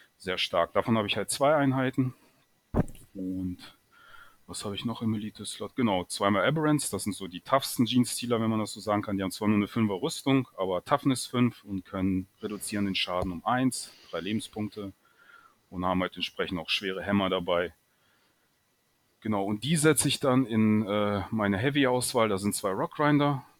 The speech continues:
Das sind halt die, so mit, äh, seismischen Kanonen sind die ausgerüstet. Die können halt ein bisschen schießen, die können halt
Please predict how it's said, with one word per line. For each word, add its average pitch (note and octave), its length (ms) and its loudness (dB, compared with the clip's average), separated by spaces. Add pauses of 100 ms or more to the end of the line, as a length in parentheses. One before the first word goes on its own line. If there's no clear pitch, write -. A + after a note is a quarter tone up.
Das F#2 160 -12
sind G2 160 -12
halt G2 160 -6
die, F2+ 80 -14 (320)
so - 220 -20
mit, F2+ 160 -14 (200)
äh, E2+ 120 -12
seismischen G#2 500 -4
Kanonen F#2+ 380 -2
sind G#2 160 -6
die F#2 60 -4
ausgerüstet. F#2+ 420 -8
Die F#2 40 -10
können G2+ 200 -6
halt F2+ 120 -6
ein G2 40 -8
bisschen F2+ 200 -10
schießen, G#2+ 800 0
die - 60 -20
können F2 260 -12
halt E2+ 140 -8